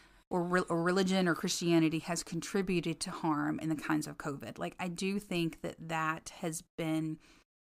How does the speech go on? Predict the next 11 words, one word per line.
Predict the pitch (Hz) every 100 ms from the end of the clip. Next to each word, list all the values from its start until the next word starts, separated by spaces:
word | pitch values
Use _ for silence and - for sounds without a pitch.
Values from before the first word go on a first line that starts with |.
| - _ _
one | 185 190 202
of |
the | 196
most | 180 175 -
baffling | 170 160 165 175 165
pieces | 160 156 - 151
for | - 156
me | 151 147 143
is | - 156
the | -
hypocrisy. | 160 175 - - 185 190 165 156 - - -